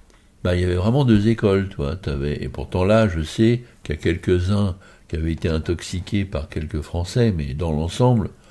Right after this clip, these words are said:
là, euh, c'est les Américains qui voient Duvivier comme ils voient Bloom. Euh, bon, ils vont préférer Bloom souvent,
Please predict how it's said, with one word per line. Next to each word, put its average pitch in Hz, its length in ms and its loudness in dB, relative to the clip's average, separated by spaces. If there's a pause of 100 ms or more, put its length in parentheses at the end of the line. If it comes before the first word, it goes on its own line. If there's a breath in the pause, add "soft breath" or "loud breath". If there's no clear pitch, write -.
(520 loud breath)
là, - 360 -2
euh, - 100 -10 (720)
c'est 71 260 -6
les 69 80 -8
Américains 82 800 0
qui 73 240 -4
voient 85 360 2
Duvivier 76 580 0
comme 73 240 -2
ils 76 140 0
voient 85 200 2
Bloom. 110 440 6
Euh, 69 460 -2 (240)
bon, 73 140 -2
ils 71 140 -2
vont 65 160 -6
préférer 76 460 -6
Bloom 95 400 2
souvent, 95 500 2